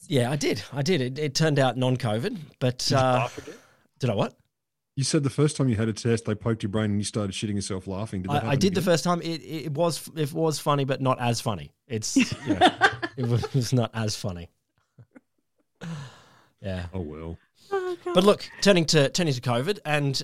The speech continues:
Speaker 1: um, the significant and massive success, um, of the government's vaccine rollout continues.
Speaker 2: Mm.
Speaker 3: Continues, as does, um, quarantine premises, as does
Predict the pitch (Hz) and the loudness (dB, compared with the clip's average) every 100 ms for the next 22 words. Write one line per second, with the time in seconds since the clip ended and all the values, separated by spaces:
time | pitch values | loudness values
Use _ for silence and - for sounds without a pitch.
0 | 147 131 127 127 120 123 151 127 - 135 | 0 0 2 0 -4 -4 -2 -2 -2 0
1 | 165 175 - 165 147 131 131 127 123 - | -2 -2 -4 -2 0 0 -2 -2 -2 -2
2 | - - 139 127 - - 131 120 113 113 | -2 -2 0 0 -2 -2 -2 -2 -2 -2
3 | 113 - 120 120 120 113 123 123 120 127 | -6 -4 0 0 -2 -4 0 0 2 0
4 | 135 139 - 139 - 147 151 147 98 113 | 0 -4 -4 -4 -2 -2 -2 -4 -6 -4
5 | 117 123 170 - _ - 131 196 196 95 | -2 0 -2 -4 _ -6 -2 -2 -4 -6
6 | 82 78 78 78 78 - 180 180 214 226 | -8 -10 -12 -12 -14 -8 -6 -2 0 2
7 | 294 320 - 220 226 - 214 214 196 196 | 0 -2 2 2 2 2 4 6 2 -6
8 | - 185 175 170 165 180 - - 160 156 | -4 -2 0 -2 -4 -8 -12 -4 -2 -2
9 | 156 262 254 269 247 269 247 226 220 214 | 0 -2 0 0 0 -2 -4 -2 0 0
10 | 208 202 190 185 | -2 0 0 0